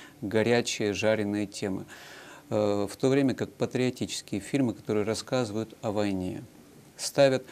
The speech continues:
Ну, что такое начало фильма в два часа ночи? С рекламными паузами он закончится в четыре утра.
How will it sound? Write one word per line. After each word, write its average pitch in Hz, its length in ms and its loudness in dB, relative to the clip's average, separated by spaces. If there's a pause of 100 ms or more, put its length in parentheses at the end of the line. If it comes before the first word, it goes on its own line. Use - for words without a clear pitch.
(480)
Ну, 139 80 2
что 165 160 -4
такое 110 320 0
начало 113 540 2
фильма 123 340 2
в 90 60 -8
два 110 180 2
часа - 260 -4
ночи? 98 300 -2
С - 140 -6
рекламными 113 500 2
паузами 110 500 0
он 98 120 0
закончится 107 680 -4
в - 80 -10
четыре - 360 -4
утра. 104 280 -6